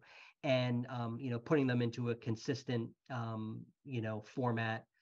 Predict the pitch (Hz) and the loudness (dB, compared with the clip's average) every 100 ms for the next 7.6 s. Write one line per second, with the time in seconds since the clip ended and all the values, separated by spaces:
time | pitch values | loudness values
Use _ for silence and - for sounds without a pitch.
0 | _ _ _ - 120 113 107 110 139 117 | _ _ _ -8 -2 0 0 -2 -6 -4
1 | 107 107 107 110 - 135 117 113 123 123 | -4 -4 -6 -8 -4 -2 0 0 2 0
2 | 123 123 117 - 123 117 120 117 113 113 | 0 -2 0 2 2 4 2 2 0 -2
3 | 113 113 113 110 110 110 123 117 110 107 | -4 -2 0 0 0 0 0 0 0 0
4 | 110 110 107 104 - 131 113 107 120 113 | -2 -2 -4 -6 -8 -8 -6 -6 -4 -4
5 | 107 104 127 123 - - 117 113 - - | -4 0 0 0 -4 0 2 2 0 -2
6 | 143 160 135 131 120 117 113 _ - 127 | 2 4 4 2 -2 -4 -6 _ -8 -2
7 | 113 - 117 110 120 110 | -2 -4 -10 -6 -4 -4